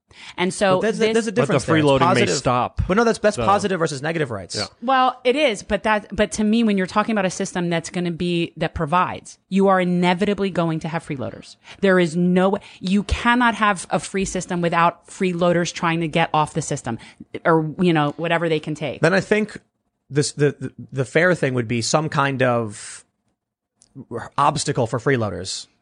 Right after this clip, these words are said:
Speaker 2: You know
Speaker 1: That's
Speaker 2: what I mean?
Speaker 1: fine. And we,
Speaker 2: However
Speaker 1: and,
Speaker 2: we
Speaker 1: and
Speaker 2: do
Speaker 1: I'm
Speaker 2: that.
Speaker 1: willing, and again, like, I'm willing to talk about that. I, I don't love the idea of, um, means testing things because then you get into,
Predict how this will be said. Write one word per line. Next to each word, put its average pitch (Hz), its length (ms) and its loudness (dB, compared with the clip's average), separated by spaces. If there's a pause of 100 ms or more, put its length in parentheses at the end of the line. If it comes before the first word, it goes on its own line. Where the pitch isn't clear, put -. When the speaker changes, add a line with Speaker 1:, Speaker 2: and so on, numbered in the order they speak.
(320)
Speaker 2:
You 208 80 -2
know 202 60 6
Speaker 1:
That's 202 140 0
Speaker 2:
what 262 60 2
I 277 40 2
mean? 339 120 2
Speaker 1:
fine. 214 60 0
And 196 140 2
we, 233 120 2
Speaker 2:
However 139 200 4
Speaker 1:
and, - 80 -2
Speaker 2:
we - 60 2
Speaker 1:
and 226 100 4
Speaker 2:
do 226 60 6
Speaker 1:
I'm 262 100 4
Speaker 2:
that. 254 60 4
Speaker 1:
willing, 262 260 0
and 220 140 -2
again, 214 280 0
like, 196 200 -4
I'm 240 240 4
willing 226 280 -2
to 175 80 -6
talk 165 220 -2
about 156 200 -4
that. 156 140 0
I, 170 160 2
I 196 120 2
don't 226 160 0 (120)
love 190 220 4
the 190 140 0
idea 170 380 0
of, 147 120 -8 (380)
um, 165 320 0
means 185 380 0
testing 175 360 -2
things 165 280 -6
because 165 260 -6
then 190 160 -2
you 185 100 -4
get 170 160 -2
into, 165 500 -4